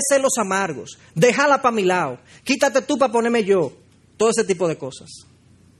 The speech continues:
Si tú te dejas dirigir por lo que el mundo dice, por lo que tú quieres y por lo que Satanás,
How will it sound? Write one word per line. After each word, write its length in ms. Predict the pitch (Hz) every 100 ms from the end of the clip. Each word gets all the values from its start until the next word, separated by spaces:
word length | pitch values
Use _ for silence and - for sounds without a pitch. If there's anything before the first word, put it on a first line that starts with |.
| _ _ _ _
Si 140 | - 175
tú 100 | 190
te 120 | 208
dejas 220 | 214 196
dirigir 460 | 185 185 - 175 170
por 140 | 170
lo 100 | 170
que 80 | 165
el 60 |
mundo 340 | 165 226 262 240
dice, 400 | 175 160 - 156 _ _ _
por 140 | 180 180
lo 100 | 175
que 120 | 175
tú 180 | 294 285
quieres 360 | 220 156 147 - - _ _
y 60 | 147
por 140 | 175
lo 80 | 175
que 100 | 165
Satanás, 380 | 170 170 196